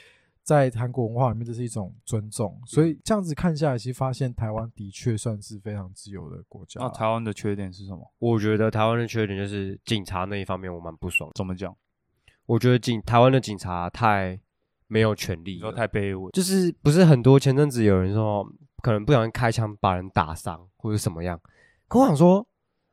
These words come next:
Speaker 3: 啊，他就是危险，就是威胁到警察或是什么了，警察才会开枪啊。因为其实台湾的，台湾人其实真的很有人情味，也很，很温暖。
Speaker 1: 啊。
Speaker 3: 可是你是真的威胁到他啦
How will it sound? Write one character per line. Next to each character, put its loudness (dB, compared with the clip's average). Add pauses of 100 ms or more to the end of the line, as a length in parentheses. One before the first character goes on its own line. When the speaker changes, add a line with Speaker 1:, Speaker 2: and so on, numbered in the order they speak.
Speaker 3:
啊， -2
他 6
就 2
是 0
危 2
险， 2 (240)
就 -4
是 2
威 4
胁 -2
到 4
警 -8
察 -8
或 0
是 0
什 -8
么 -14
了， -14 (560)
警 -8
察 -6
才 -4
会 -2
开 2
枪 0
啊。 -2
因 8
为 12
其 2
实 4
台 4
湾 8
的， 2 (520)
台 0
湾 6
人 4
其 -4
实 -6
真 2
的 2
很 -2
有 -2
人 -8
情 -14
味， -4
也 -6
很， -10
很 -10
温 -4
暖。 -4 (320)
Speaker 1:
啊。 -14
Speaker 3:
可 2
是 4
你 4
是 -4
真 2
的 4
威 0
胁 -2
到 4
他 0
啦 -6